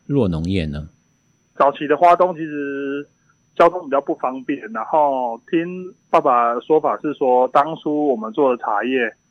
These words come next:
Speaker 2: 可能都要到西部挨家挨户的去贩售，
Speaker 1: 嗯，
Speaker 2: 然后当时又因为花东台风相对的比较大，所以其实农作物其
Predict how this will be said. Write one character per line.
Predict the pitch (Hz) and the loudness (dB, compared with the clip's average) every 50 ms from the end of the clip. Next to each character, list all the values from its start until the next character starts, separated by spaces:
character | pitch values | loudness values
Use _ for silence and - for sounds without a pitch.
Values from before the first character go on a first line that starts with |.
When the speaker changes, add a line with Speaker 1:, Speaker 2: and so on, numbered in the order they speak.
| _ _ _ _ | _ _ _ _
Speaker 2:
可 | - - 135 | -4 -4 -2
能 | 120 117 113 120 | -2 -2 -2 2
都 | 131 143 | 4 6
要 | 143 147 | 6 6
到 | 147 143 143 131 | 6 6 4 4
西 | - - 135 131 | 0 -4 -12 -10
部 | - 139 139 - | -6 -6 -4 0
挨 | - 151 151 | 2 2 2
家 | 147 - 160 143 | 2 2 2 4
挨 | - 131 135 147 | 4 4 2 0
户 | 139 147 143 | -2 -4 -6
的 | 127 120 110 | -4 -4 -6
去 | - - - 135 123 113 - _ | -6 -8 -10 -10 -8 -10 -4 _
贩 | - 143 123 110 - | 2 2 2 0 -4
售， | - - - - 117 101 - - _ _ | -8 -2 0 2 2 2 0 -6 _ _
Speaker 1:
嗯， | 117 113 113 107 98 98 | -6 -6 -4 -6 -4 -2
Speaker 2:
然 | 123 117 | 0 4
后 | 143 151 151 147 147 143 _ - | 6 6 6 4 2 -2 _ 0
当 | 156 151 160 156 | 0 0 0 -4
时 | - 135 120 117 117 120 143 | -12 -14 -14 -12 -12 -8 -4
又 | 170 160 147 147 | 0 0 0 0
因 | 147 147 147 | -2 -4 -4
为 | 147 143 139 139 135 131 | -2 -2 -2 -2 -2 -2
花 | - - 147 147 | 0 0 0 0
东 | 143 139 143 143 | 0 -2 -4 -4
台 | - 123 120 120 | -4 -4 -4 -4
风 | 117 139 139 143 | -6 -10 -14 -12
相 | 131 - 143 139 - | -12 -10 -10 -10 -8
对 | - 151 135 120 | -8 -8 -8 -6
的 | - 110 107 104 101 | -6 -8 -8 -8 -10
比 | - _ | -12 _
较 | 113 113 - - | -6 -6 -4 -2
大， | - 131 104 110 - _ _ | 0 0 0 -2 -6 _ _
所 | - 139 135 | -4 -4 -2
以 | 131 123 | -2 -4
其 | - - 131 | -6 -10 -8
实 | 123 135 | -6 -6
农 | 120 117 113 113 117 | -4 -4 -4 -4 -2
作 | - 127 127 | -2 0 0
物 | 127 127 120 | 0 -2 -2
其 | - | -2